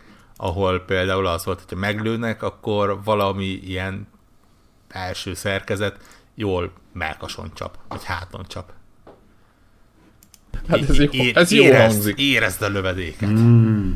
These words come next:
Speaker 2: És mi van, ha tank lő meg? Akkor az háromnyolcvan volt
Speaker 3: És
Speaker 2: instant.
Speaker 3: fejbe. Tank lő,
Speaker 1: Kivasztja a
Speaker 3: tank lő
Speaker 1: másodat.
Speaker 3: meg fejbe.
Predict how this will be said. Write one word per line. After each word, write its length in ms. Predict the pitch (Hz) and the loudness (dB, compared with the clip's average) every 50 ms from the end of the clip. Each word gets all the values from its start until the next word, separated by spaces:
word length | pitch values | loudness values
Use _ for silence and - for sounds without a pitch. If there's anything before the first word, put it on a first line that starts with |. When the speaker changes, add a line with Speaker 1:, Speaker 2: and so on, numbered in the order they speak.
| - | -2
Speaker 2:
És 140 | - - 113 | -2 -2 0
mi 100 | - 156 | 0 2
van, 160 | 147 156 151 | 6 6 8
ha 140 | 147 160 151 | 8 8 6
tank 280 | - 175 165 139 123 117 | 6 6 4 4 4 2
lő 180 | 127 110 107 | 2 4 4
meg? 300 | 107 104 104 101 98 - - - - - - - - - - - - - - - | 4 4 2 0 -2 -8 -14 -20 -20 -20 -20 -20 -20 -20 -20 -20 -20 -20 -16 -8
Akkor 380 | - - 117 117 - 127 123 127 | -6 -4 -4 -2 -2 2 2 4
az 180 | 127 - - | 2 2 2
háromnyolcvan 760 | - 110 110 110 120 120 123 120 123 117 - - 143 135 131 | 2 2 4 4 4 2 4 2 0 0 0 0 0 2 2
volt 260 | - 110 113 110 113 | 4 4 4 4 2
Speaker 3:
És 60 | - - | 2 0
Speaker 2:
instant. 500 | 117 113 113 117 110 120 123 120 113 92 | 0 0 2 4 6 6 6 4 2 0
Speaker 3:
fejbe. 420 | - - - - 117 - - 139 - - - - | -4 -6 -12 -16 -10 -6 -6 -6 -6 -8 -8 -2
Tank 300 | - 113 120 123 120 117 | 2 4 6 6 6 6
lő, 120 | 120 127 123 | 6 6 8
Speaker 1:
Kivasztja 360 | 113 - - - - - 151 | 8 6 4 2 2 2 2
a 40 | 151 | 2
Speaker 3:
tank 100 | - - | 2 4
lő 60 | - 123 | 4 6
Speaker 1:
másodat. 220 | 120 110 110 110 104 | 6 6 6 4 2
Speaker 3:
meg 200 | 104 101 101 - | 0 -2 -4 -6
fejbe. 500 | - - - 92 82 82 80 76 73 | -6 -4 -4 -4 -4 -6 -8 -10 -12